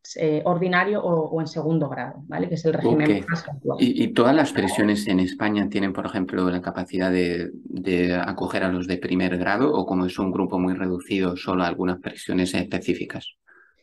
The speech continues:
Speaker 1: Eh, la mayoría tienen módulos, eh, lo que son los centros tipo,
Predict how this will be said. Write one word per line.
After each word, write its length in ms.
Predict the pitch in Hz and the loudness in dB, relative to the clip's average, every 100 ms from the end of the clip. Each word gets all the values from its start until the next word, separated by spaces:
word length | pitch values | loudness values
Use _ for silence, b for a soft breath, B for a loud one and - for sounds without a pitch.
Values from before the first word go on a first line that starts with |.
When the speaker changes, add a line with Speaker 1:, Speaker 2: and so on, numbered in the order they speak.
| b b b _ | b b b _
Speaker 1:
Eh, 800 | 196 190 185 185 185 180 180 175 - _ _ _ _ _ _ _ | 4 6 6 6 4 4 2 2 -4 _ _ _ _ _ _ _
la 280 | - 208 196 | 2 4 6
mayoría 580 | 202 196 202 233 285 294 | 6 6 8 8 8 6
tienen 360 | 240 226 233 220 | 6 4 4 4
módulos, 580 | 220 233 254 277 294 - | 4 6 6 6 4 0
eh, 240 | 180 165 - | -2 -2 -2
lo 120 | 196 190 | 0 2
que 80 | |
son 160 | 208 262 | 2 2
los 120 | 269 | 2
centros 360 | 240 233 208 - | 2 0 -2 0
tipo, 480 | 262 302 349 403 | 0 0 -4 -6